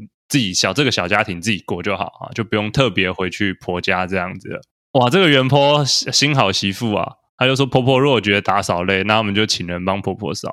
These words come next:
啊，婆婆不想煮年夜饭，那她也可以煮。”那她老公就说：“不用，没关系啊，我妈应该就是觉得给媳妇煮很有压力。”然后就说：“那那一天就去外面吃。”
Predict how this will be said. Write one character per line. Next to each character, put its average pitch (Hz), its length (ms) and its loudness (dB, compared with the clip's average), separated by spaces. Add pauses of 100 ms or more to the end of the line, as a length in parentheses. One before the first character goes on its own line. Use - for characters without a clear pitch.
啊， 113 140 0
婆 123 180 2
婆 135 140 2
不 160 100 2
想 147 160 4
煮 104 160 0
年 101 200 2
夜 117 180 2
饭， 107 240 0
那 113 100 0
她 135 360 2
也 117 160 0
可 - 120 -4
以 - 120 -4
煮。” - 240 -10 (840)
那 120 80 0
她 135 120 4
老 98 160 2
公 110 200 0
就 113 140 2
说 101 680 2
：“不 - 60 0
用， 156 320 2
没 107 80 0
关 139 160 2
系 139 460 -2
啊， 95 160 -10 (300)
我 95 100 -4
妈 123 240 4
应 135 80 0
该 131 180 4
就 117 80 0
是 127 100 2
觉 98 200 0
得 95 120 2
给 92 160 0
媳 95 200 -2
妇 113 180 -4
煮 - 180 -10
很 98 140 -2
有 90 120 -4
压 87 220 -2
力。” 92 220 -10 (560)
然 110 100 2
后 117 80 2
就 117 100 2
说 117 120 0
：“那 123 120 2
那 117 140 4
一 117 40 2
天 110 120 2
就 110 120 0
去 107 100 0
外 104 180 2
面 98 220 -2
吃。” 92 500 -4